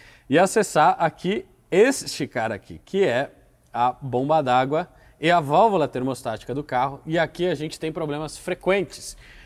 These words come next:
Primeiro que essa válvula termostática, ela é controlada por uma linha de vácuo. E essa linha de vácuo tá ligada a um solenoide.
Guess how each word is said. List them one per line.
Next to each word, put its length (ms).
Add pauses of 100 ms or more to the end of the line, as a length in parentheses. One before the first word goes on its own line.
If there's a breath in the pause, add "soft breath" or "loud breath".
(140)
Primeiro 380
que 140
essa 340
válvula 340
termostática, 920
ela 300
é 120
controlada 640
por 200
uma 180
linha 340
de 140
vácuo. 540 (440 loud breath)
E 40
essa 220
linha 240
de 120
vácuo 320
tá 120
ligada 320
a 40
um 100
solenoide. 960